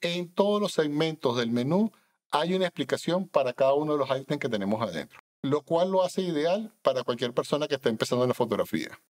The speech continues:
Pero hay que estar consciente, cuando empezamos son, es demasiada información y nos podemos perder. También tiene salida de H D M I limpia, al igual que la noventa D, lo cual lo hace ideal para hacer transmisiones en vivo.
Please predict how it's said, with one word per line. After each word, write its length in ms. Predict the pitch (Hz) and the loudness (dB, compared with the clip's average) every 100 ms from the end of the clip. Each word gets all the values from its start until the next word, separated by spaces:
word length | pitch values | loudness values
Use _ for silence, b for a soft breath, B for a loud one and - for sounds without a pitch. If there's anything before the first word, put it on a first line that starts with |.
| - | -4
Pero 100 | 123 | 0
hay 60 | |
que 60 | 175 | 2
estar 140 | 175 | 0
consciente, 500 | 180 180 196 180 156 | 0 0 0 0 0
cuando 240 | 139 127 131 | 0 0 0
empezamos 440 | 135 143 151 135 | -2 0 0 2
son, 160 | 175 - | 0 0
es 80 | 165 | 0
demasiada 500 | 175 147 - 151 160 | 0 0 2 2 0
información 580 | 185 147 127 120 156 180 | 0 0 0 0 -2 0
y 120 | 139 | 0
nos 100 | 123 | 0
podemos 380 | - 117 117 123 | 2 2 2 2
perder. 340 | 117 90 71 - _ _ | 0 0 -4 -6 _ _
También 640 | - 123 117 131 139 143 139 | -2 0 2 2 0 0 0
tiene 180 | 143 | 0
salida 560 | 143 117 107 113 120 120 | 2 0 2 2 2 2
de 160 | 107 104 | 0 -2
H 220 | - 120 | -2 0
D 100 | 107 | 2
M 260 | 110 101 | 2 0
I 140 | 104 110 | 2 2
limpia, 460 | 120 127 131 127 123 | 2 0 0 0 0
al 180 | 98 | -2
igual 280 | 95 95 104 | 0 2 0
que 100 | 135 | 0
la 100 | 120 | 0
noventa 440 | 107 98 104 120 120 | 0 0 0 0 0
D, 200 | 135 143 b b - | -2 -4 b b 0
lo 200 | 113 113 | 2 2
cual 280 | - 131 | 2 2
lo 140 | 135 131 | 4 2
hace 220 | 123 139 | 0 0
ideal 300 | 123 117 139 | 2 2 2
para 200 | - 107 | 0 -2
hacer 240 | - 101 | 0 -2
transmisiones 560 | 98 117 104 - 92 101 | 2 0 0 0 -2 -2
en 100 | 90 | -4
vivo. 300 | 73 57 - | -6 -8 -10